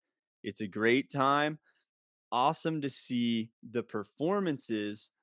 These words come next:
that we see and the new faces that I see popping up on the whiteboard. I see some people in the A Ms, hopefully.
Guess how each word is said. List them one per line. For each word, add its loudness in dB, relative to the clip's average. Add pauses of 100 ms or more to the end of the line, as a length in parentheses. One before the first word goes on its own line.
(160)
that -2
we -4
see -2 (220)
and 0
the 2
new 2
faces 0
that -2
I 0
see -6
popping -2
up -4
on -2
the -2
whiteboard. 0
I 0
see -4
some -4
people 0
in 2
the 0
A 2
Ms, -2
hopefully. 0